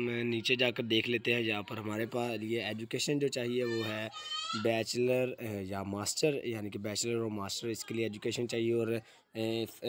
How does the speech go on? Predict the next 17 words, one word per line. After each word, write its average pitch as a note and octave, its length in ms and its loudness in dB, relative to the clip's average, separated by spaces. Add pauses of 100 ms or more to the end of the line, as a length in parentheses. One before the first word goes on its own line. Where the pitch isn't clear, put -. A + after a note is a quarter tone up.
(640)
जो G2+ 120 -8
है G2 300 -4
ग्यारह G#2+ 320 0
मई B2 400 4
दो G2+ 240 -2
हज़ार G#2+ 240 -2
बाईस G#2 280 -4
इसकी A#2 200 -4
लास्ट A2 320 -4
डेट A#2+ 180 4
है B2 60 2
और A#2+ 60 0
दो A2+ 240 4
वैकेंसी A2+ 420 -2
सिर्फ G2+ 340 -4
अवेलेबल F#2+ 580 -8
हैं। G2+ 220 -6